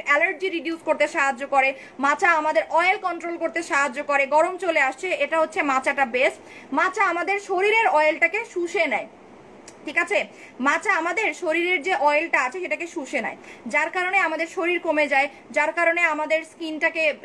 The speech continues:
healthy করতে সাহায্য করে। এটা আপনি হাতে পায়ে লাগালে আপনার হাত পা ফর্সা হয়ে যাবে। So price হচ্ছে কি মাত্র ওয়ান থাউজেন্ড টাকা, এটা unbelievable price। এটা আপনি এক মাস easily apply করতে পারবেন, মানে খেতে পারবেন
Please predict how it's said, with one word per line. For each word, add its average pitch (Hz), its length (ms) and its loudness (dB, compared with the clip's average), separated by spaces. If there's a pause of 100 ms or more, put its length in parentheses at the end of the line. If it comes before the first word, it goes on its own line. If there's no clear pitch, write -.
(120)
healthy 294 240 0
করতে 320 240 2
সাহায্য 285 380 0
করে। 262 260 2 (200)
এটা 311 220 0
আপনি 311 300 -6
হাতে 311 300 0
পায়ে 330 220 2
লাগালে 311 280 2
আপনার 320 280 -2
হাত 285 140 0
পা 302 100 2
ফর্সা 311 300 2
হয়ে 294 180 4
যাবে। 240 260 -2 (260)
So 349 80 2
price 349 320 2
হচ্ছে 403 200 -6
কি 381 80 -8
মাত্র 392 300 0
ওয়ান 294 260 2
থাউজেন্ড 349 360 0
টাকা, 294 160 2
এটা 311 120 0
unbelievable 330 680 -2
price। 302 300 0
এটা 302 140 -2
আপনি 302 180 -6 (120)
এক 294 180 -2
মাস 330 320 0
easily 320 300 -2
apply 277 300 -2
করতে 240 240 -10
পারবেন, 208 240 -2
মানে 240 140 -2 (100)
খেতে 339 220 0
পারবেন 196 380 -2